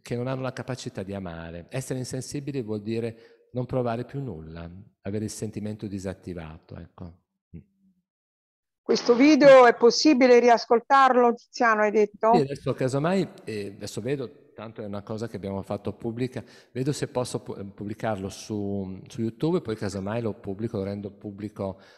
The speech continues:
Speaker 1: anche su Facebook, ecco, anche di altri anni ho fatto così per quanto riguarda San Giovanni, perché è qualcosa che è bene, eh, che se può essere un momento di luce per qualcuno, che tutti ne possono usufruire, ecco.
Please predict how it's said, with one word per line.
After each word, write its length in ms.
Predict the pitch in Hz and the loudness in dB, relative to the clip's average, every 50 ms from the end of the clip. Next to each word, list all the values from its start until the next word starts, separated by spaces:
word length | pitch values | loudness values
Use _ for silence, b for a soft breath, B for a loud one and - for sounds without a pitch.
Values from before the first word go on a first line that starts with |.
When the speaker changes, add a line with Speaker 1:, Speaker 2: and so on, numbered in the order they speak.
| b b | b b
Speaker 1:
anche 220 | b - 110 - 107 | b -12 -12 -12 -12
su 160 | - - 98 | -14 -16 -10
Facebook, 640 | - - 135 127 113 101 - - 95 95 - - | -4 -2 -2 -2 -2 -4 -6 -8 -12 -12 -10 -10
ecco, 200 | - 95 - 107 | -10 -10 -8 -6
anche 240 | 107 117 113 - 127 | -6 -6 -6 -6 -6
di 80 | 107 113 | -6 -6
altri 300 | 113 104 - 113 104 101 | -6 -6 -6 -6 -6 -6
anni 320 | 95 90 90 87 90 90 | -6 -8 -10 -12 -12 -12
ho 40 | 87 | -12
fatto 300 | - 95 92 - - 101 | -12 -14 -12 -12 -10 -8
così 420 | - 107 95 - - 110 101 92 - b b b b b | -6 -6 -6 -4 -4 -6 -6 -8 -12 b b b b b
per 120 | - 113 | -12 -10
quanto 240 | - 117 107 110 - | -8 -8 -8 -8 -8
riguarda 480 | 101 101 98 110 107 104 95 104 104 98 | -8 -6 -4 -4 -4 -4 -6 -8 -8 -8
San 260 | 92 - - 107 98 | -10 -10 -10 -10 -8
Giovanni, 380 | 95 104 104 120 135 143 139 120 | -6 -6 -4 -4 -4 -4 -4 -4
perché 340 | 107 95 - - 95 92 - b b b b b | -6 -8 -8 -10 -10 -12 -12 b b b b b
è 80 | b 117 | b -6
qualcosa 360 | - 127 - 147 151 160 156 | -4 -2 0 2 2 2 0
che 140 | - - 120 | 0 -2 -4
è 60 | 110 | -4
bene, 800 | 117 123 131 131 135 139 143 123 - - - _ _ _ _ _ | -4 -4 -4 -4 -4 -4 -6 -6 -10 -16 -20 _ _ _ _ _
eh, 360 | - 123 117 120 110 101 - | -16 -14 -14 -12 -12 -14 -16
che 100 | - - | -16 -16
se 180 | 95 - - 123 | -12 -8 -8 -8
può 520 | - - - 156 147 143 135 127 110 - - | -8 -4 -2 0 2 2 2 0 -2 -6 -8
essere 400 | 120 120 127 135 - - 135 117 113 | -10 -10 -10 -8 -8 -6 -6 -6 -6
un 60 | 113 | -6
momento 440 | 113 113 113 120 120 123 120 - 117 | -6 -6 -6 -6 -6 -6 -6 -6 -6
di 100 | 104 110 | -6 -6
luce 340 | 110 123 123 123 - - 101 | -4 -4 -4 -6 -6 -8 -8
per 160 | - 104 107 | -8 -8 -8
qualcuno, 600 | - 127 127 120 117 - - 95 95 98 104 104 | -6 -6 -6 -6 -8 -12 -12 -10 -8 -8 -8 -8
che 160 | 95 - 90 | -10 -12 -14
tutti 260 | - - 95 _ - | -16 -18 -18 _ -12
ne 120 | 101 95 92 | -12 -10 -10
possono 360 | - 95 92 - - 92 90 | -10 -12 -12 -12 -12 -12 -12
usufruire, 720 | 87 82 85 - - - 95 101 110 107 104 92 82 85 87 | -12 -14 -16 -16 -12 -8 -6 -4 -4 -4 -6 -6 -10 -12 -14
ecco. 360 | 87 85 _ _ 82 82 | -16 -16 _ _ -20 -20